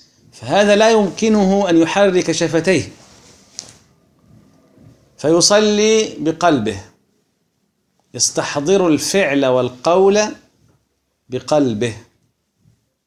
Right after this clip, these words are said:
قال: "وكذا القول إن عجز عنه بلسانه أو مأله واستحضره بقلبه"،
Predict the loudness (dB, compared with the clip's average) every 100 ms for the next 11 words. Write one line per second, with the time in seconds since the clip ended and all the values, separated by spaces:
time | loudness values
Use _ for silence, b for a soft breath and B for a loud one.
0 | _ _ _ _ _ _ _ _ _ _
1 | _ _ _ _ _ _ _ _ _ _
2 | _ _ _ _ _ _ _ _ b b
3 | b b _ 0 2 4 2 2 0 2
4 | 0 0 2 4 2 0 -4 -6 -4 -4
5 | -2 0 2 2 2 2 2 2 2 2
6 | 2 2 2 2 2 -4 -8 _ -2 2
7 | 2 2 0 -2 0 0 2 2 2 2
8 | 2 2 0 -4 -2 0 0 0 -2 -2
9 | -4 0 2 2 2 0 0 0 0 2
10 | 2 0